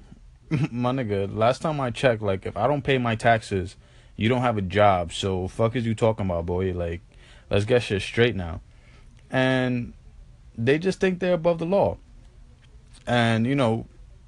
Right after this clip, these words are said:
and th-, th-, you know, that statement has a lot of truth to it, because let's just take a look at some of the bullshit that, that they do.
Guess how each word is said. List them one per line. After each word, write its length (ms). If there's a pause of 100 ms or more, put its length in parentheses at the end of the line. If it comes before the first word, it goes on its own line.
(1200)
and 200
th-, 160
th-, 180
you 100
know, 140
that 100
statement 600
has 180
a 40
lot 180
of 80
truth 220
to 160
it, 60
because 380 (540)
let's 180
just 260
take 200
a 60
look 200
at 80
some 220
of 60
the 80
bullshit 500
that, 220
that 180
they 120
do. 280